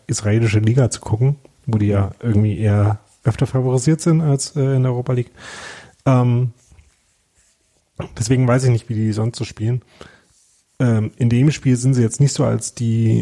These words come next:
äh, spielerisch starke Mannschaft, die Urs Fischer da angekündigt hat, aufgefallen. Ähm,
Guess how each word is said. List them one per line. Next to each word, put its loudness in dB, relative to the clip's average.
äh, 0
spielerisch 2
starke 0
Mannschaft, 0
die -4
Urs -2
Fischer 0
da 2
angekündigt 0
hat, -2
aufgefallen. -4
Ähm, 2